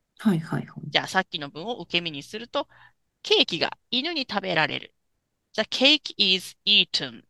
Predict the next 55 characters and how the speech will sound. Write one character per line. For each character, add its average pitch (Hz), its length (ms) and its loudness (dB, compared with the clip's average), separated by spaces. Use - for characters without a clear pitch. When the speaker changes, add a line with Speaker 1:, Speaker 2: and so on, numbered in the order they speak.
Speaker 2:
by 170 380 6
the 151 100 0
dog. - 220 -4
Speaker 1:
う 202 80 6
ー - 0 -
ん。 208 800 8
Speaker 2:
今 214 100 6
度 208 60 6
は 208 40 4
ケ 208 120 10
ー 202 80 6
キ 165 100 0
が 143 220 0
主 - 180 -4
役 - 240 -4
で - 80 -14
す。 - 180 -20
Speaker 1:
な 220 140 8
る 202 80 8
ほ 202 140 4
ど。 165 120 0
目 247 140 10
線 240 220 10
が、 220 160 12
な 214 60 -2
ん - 20 -10
か - 160 8
違 202 180 8
っ 254 60 10
て 196 80 6
面 202 140 10
白 233 180 10
い - 20 10
で 160 80 6
す 170 160 4
ね。 160 300 2
Speaker 2:
そ 180 180 -6
う - 20 -8
な 143 140 -8
ん 127 60 -12
で 127 100 -14
す。 - 140 -16
目 156 120 -8
線 156 200 -6
が 139 80 -4
違 - 180 -8
う。 - 180 -4
な 415 100 0
の 403 80 0
で、 370 180 -4
さ - 120 -6
っ 349 80 -6
き - 200 -16
の 262 120 -6
eat 247 240 0